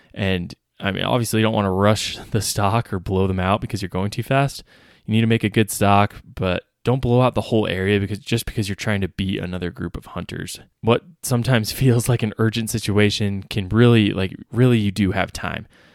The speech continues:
So there's always a chance that they also d-, they don't see exactly what you see. So, uh, to, to play off that scenario, let's talk about some, some of the scenarios you can use other hunt-, where you can use other hunters to your advantage.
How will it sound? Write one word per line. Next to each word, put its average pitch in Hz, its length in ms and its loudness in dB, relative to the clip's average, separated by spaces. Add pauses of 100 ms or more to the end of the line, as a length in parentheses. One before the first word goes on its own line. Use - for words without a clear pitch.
(240)
So 90 320 -2 (240)
there's 117 140 6
always 127 240 8
a 107 80 4
chance 113 340 -2
that 98 120 -8
they 101 120 -2
also 101 280 0
d-, - 160 -8 (280)
they 101 120 -2
don't 95 200 -2
see 101 180 -2
exactly 95 420 -2
what 92 200 -2
you 92 100 -6
see. - 340 -8
So, - 360 -8 (160)
uh, 101 400 0 (160)
to, 143 140 4
to - 240 -6
play 180 220 4
off 156 200 4
that 101 160 0
scenario, 98 360 -2
let's 117 140 0
talk 110 180 -2
about 104 280 0
some, - 260 -6 (140)
some 131 200 -2
of 123 60 -2
the 107 100 -2
scenarios 104 880 2 (100)
you 101 340 0
can 98 400 -4
use 95 580 -2
other 104 260 2
hunt-, 98 320 -4
where 98 140 -2
you 98 140 -2
can 98 160 -4
use 107 280 2
other 104 260 0
hunters 95 380 -6
to 98 440 -2
your 90 260 0
advantage. - 720 -8